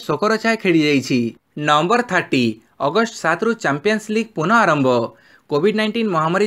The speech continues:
ଯୋଗୁଁ ବିଳମ୍ବିତ ହୋଇଥିବା ୟୁ ଏଫ୍ ଏ ଚାମ୍ପିୟନ୍ସ ଲିଗ୍ ଅଗଷ୍ଟ ସାତ ତାରିଖରୁ ପୁନଃ ଆରମ୍ଭ ହେବ। ସାତ ଓ ଆଠ ତାରିଖରେ ପ୍ରି କ୍ୱାର୍ଟର୍ସ ଫାଇନାଲ ଖେଳାଯିବ। ଅବଶ୍ୟ ଏଥିପାଇଁ ଭେନ୍ୟୁ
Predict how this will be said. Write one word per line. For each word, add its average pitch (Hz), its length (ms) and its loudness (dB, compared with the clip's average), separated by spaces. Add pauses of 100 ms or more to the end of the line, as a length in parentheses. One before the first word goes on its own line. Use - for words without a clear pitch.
ଯୋଗୁଁ 220 260 2
ବିଳମ୍ବିତ 165 420 -2
ହୋଇଥିବା 214 300 -2 (160)
ୟୁ 170 100 6 (100)
ଏଫ୍ 208 160 -6
ଏ - 20 0 (160)
ଚାମ୍ପିୟନ୍ସ 175 480 0
ଲିଗ୍ 175 180 4 (380)
ଅଗଷ୍ଟ 208 280 0
ସାତ 151 140 -4 (120)
ତାରିଖରୁ 214 300 2 (100)
ପୁନଃ 185 180 2 (120)
ଆରମ୍ଭ 160 200 -2 (120)
ହେବ। 143 120 0 (560)
ସାତ 175 260 0
ଓ - 20 2 (120)
ଆଠ 147 80 -4 (120)
ତାରିଖରେ 214 320 -2 (100)
ପ୍ରି 165 220 2
କ୍ୱାର୍ଟର୍ସ 208 380 0
ଫାଇନାଲ 196 320 -2
ଖେଳାଯିବ। 147 340 0 (500)
ଅବଶ୍ୟ 196 280 -2 (160)
ଏଥିପାଇଁ 196 360 -2
ଭେନ୍ୟୁ 175 240 0